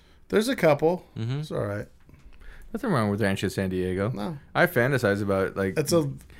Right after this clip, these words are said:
Speaker 3: getting a ranch
Speaker 1: very
Speaker 3: in, uh,
Speaker 1: large
Speaker 3: like
Speaker 1: Chaldean population,
Speaker 3: Yeah.
Speaker 1: which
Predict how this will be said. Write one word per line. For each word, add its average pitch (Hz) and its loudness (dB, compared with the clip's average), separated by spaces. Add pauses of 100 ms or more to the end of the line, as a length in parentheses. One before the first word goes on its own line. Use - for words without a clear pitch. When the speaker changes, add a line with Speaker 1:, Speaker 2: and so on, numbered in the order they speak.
(140)
Speaker 3:
getting 131 4
a 101 4
ranch 113 2
Speaker 1:
very 139 6
Speaker 3:
in, - 6
uh, - 8
Speaker 1:
large 151 6
Speaker 3:
like 107 2
Speaker 1:
Chaldean 139 6
population, 120 0
Speaker 3:
Yeah. 90 2
Speaker 1:
which - -8